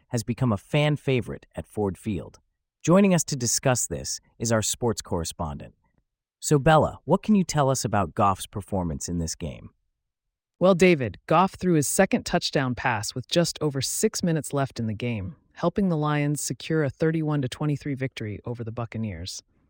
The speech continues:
Speaker 2: He finished thirty of forty-three for two hundred eighty-seven yards and directed an efficient second-half offense for the Lions. His touchdown pass to Amon-Ra Saint Brown in the fourth quarter was a key moment in the game, capping a ten-play,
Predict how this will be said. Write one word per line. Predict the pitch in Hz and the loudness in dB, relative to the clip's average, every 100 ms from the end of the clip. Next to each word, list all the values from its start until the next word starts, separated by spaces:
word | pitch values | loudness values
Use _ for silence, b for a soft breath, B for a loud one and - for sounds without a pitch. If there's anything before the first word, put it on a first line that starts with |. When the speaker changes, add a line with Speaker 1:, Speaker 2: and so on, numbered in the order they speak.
| _ _ | _ _
Speaker 2:
He | _ 143 | _ -6
finished | - 196 170 - - - | 2 4 4 0 -4 0
thirty | 190 220 233 | 2 4 2
of | 147 | 0
forty-three | - 165 170 170 - 151 135 95 - _ | -2 0 0 -2 -6 -6 -4 -6 -10 _
for | - | -12
two | 117 202 180 | -6 0 2
hundred | 190 196 - | 2 0 -2
eighty-seven | 147 160 156 156 139 135 | -2 -2 -2 -2 0 -2
yards | 131 104 92 - B B B | -2 -4 -6 -12 B B B
and | - 139 | -6 -2
directed | 139 160 - 147 | 2 2 2 0
an | 127 | -2
efficient | 117 - 180 214 - | 0 0 2 2 -2
second-half | - 165 - 147 156 143 | 0 0 2 0 -2 0
offense | 143 147 - 98 - | 0 0 -2 -8 -8
for | 120 | -8
the | 110 | -8
Lions. | 104 98 82 82 - - _ _ _ _ _ _ | -8 -8 -10 -12 -14 -18 _ _ _ _ _ _
His | - 147 | -6 -2
touchdown | - 202 - 196 185 | 2 2 4 4 2
pass | - 175 165 | 4 2 2
to | - 143 | 0 0
Amon-Ra | 156 151 160 147 | 0 0 2 2
Saint | 139 156 143 - | 0 0 -2 -2
Brown | 143 143 110 | -2 -2 -2
in | 101 117 | -6 -6
the | |
fourth | - 156 160 - | -6 -2 -2 -2
quarter | - 156 117 113 b b - | -2 0 0 -6 b b -10
was | 135 | -6
a | 139 | -8
key | - - 208 208 | -8 -4 0 2
moment | 170 151 131 85 - - | 2 0 -2 -6 -12 -10
in | 117 | -8
the | 104 | -6
game, | 113 107 82 80 _ _ _ _ | -8 -8 -10 -14 _ _ _ _
capping | - 143 151 139 | -4 -2 -2 -4
a | |
ten-play, | 107 - 170 175 - 151 147 151 | -4 -2 0 0 0 0 0 -4